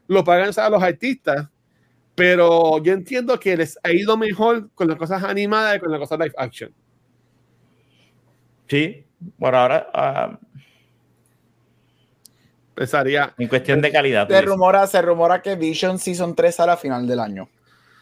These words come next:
Speaker 1: No, mano, y, y, y, y que hagan veinte mil más, y los Tales, como dijimos en el episodio anterior, pueden seguir sacando Tales of the Droids, Tales of the whatever, que a mí me enseñó una foto que tenían veinte mil temas. O sea, que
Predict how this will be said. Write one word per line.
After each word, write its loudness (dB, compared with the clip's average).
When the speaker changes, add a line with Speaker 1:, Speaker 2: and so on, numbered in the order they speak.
Speaker 1:
No, 4
mano, 4
y, 0
y, -2
y, -2
y 2
que 4
hagan 4
veinte 2
mil -2
más, 2
y -2
los 0
Tales, 2
como 0
dijimos 0
en 0
el 4
episodio -2
anterior, 2
pueden 4
seguir -4
sacando 0
Tales 0
of -4
the 2
Droids, 2
Tales 4
of -2
the 0
whatever, 2
que 2
a 2
mí -2
me -2
enseñó -6
una -2
foto 0
que -2
tenían 0
veinte -4
mil -4
temas. -2
O -20
sea, 2
que -2